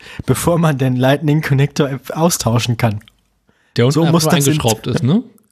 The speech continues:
Speaker 1: Ja, ja, nee, also auch, das ist auch, ist auch geklebt hinten am Gehäuse
Speaker 2: Ja,
Speaker 1: und
Speaker 2: klar.
Speaker 1: so, dieses Flachband und so, aber natürlich.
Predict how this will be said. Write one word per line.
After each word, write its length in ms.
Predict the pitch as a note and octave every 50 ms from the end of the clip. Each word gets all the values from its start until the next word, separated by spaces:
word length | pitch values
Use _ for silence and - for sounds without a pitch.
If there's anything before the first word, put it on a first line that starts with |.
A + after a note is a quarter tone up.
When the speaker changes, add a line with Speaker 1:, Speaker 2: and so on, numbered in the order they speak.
| _ _ - _ _ _ _ _ _ _ _ _ _ _ _ _ _ -
Speaker 1:
Ja, 360 | C#3 C#3+ C3+ C#3+ D3 F3 G#3+
ja, 220 | A3+ E3 A2 G#2 A#2
nee, 140 | B2 A#2+
also 220 | A2+ A2 A#2 D#3 C#3
auch, 40 | -
das 220 | - - B2 A#2+
ist 100 | C#3 -
auch, 140 | D3 C#3 -
ist 200 | - D#3 C#3 -
auch 160 | F3 F#3+ F#3
geklebt 420 | - G#3 - - G3+ G3+ G3 -
hinten 260 | - C#3 - - - A#2+
am 100 | A#2 A2+
Gehäuse 340 | A#2 G2+ A2 A2+ A2+ G#2 C3+
Speaker 2:
Ja, 40 | C#3+
Speaker 1:
und 60 | G#2
Speaker 2:
klar. 140 | - - G2+
Speaker 1:
so, 80 | A2 G#2+
dieses 260 | G#2 G2+ G2+ G2+ -
Flachband 480 | - - A#2 G#2 - - A2 G#2+ G#2
und 60 | G#2+ G#2
so, 100 | G#2 G2
aber 120 | G#2 A#2+
natürlich. 420 | B2+ B2+ - E3+ C3+ A2+ G2 -